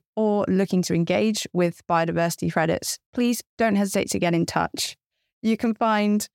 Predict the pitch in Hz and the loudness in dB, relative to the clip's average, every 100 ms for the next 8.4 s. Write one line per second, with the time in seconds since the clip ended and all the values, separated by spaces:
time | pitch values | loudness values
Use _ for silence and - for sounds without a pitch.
0 | _ _ _ - - 240 226 220 214 196 | _ _ _ -12 -2 0 0 0 0 0
1 | 196 185 202 190 190 190 - 233 185 185 | 0 0 0 2 0 0 2 2 2 -2
2 | - _ 226 262 240 196 - - 190 175 | -12 _ -2 0 2 0 -4 -4 0 0
3 | 175 - 170 165 - - 165 170 170 165 | 0 0 2 0 -2 -2 0 2 0 2
4 | 170 165 160 - 165 160 - 214 208 - | 0 0 -2 0 0 0 0 0 0 -2
5 | 190 190 - - _ _ - 160 - 220 | -2 -2 -8 -12 _ _ -4 -4 0 0
6 | 254 196 170 160 160 160 156 151 147 _ | 2 2 0 0 0 0 2 2 0 _
7 | _ - 196 214 180 165 196 196 175 165 | _ -2 0 2 0 0 -2 2 0 0
8 | 147 - - 160 | 0 0 -2 -4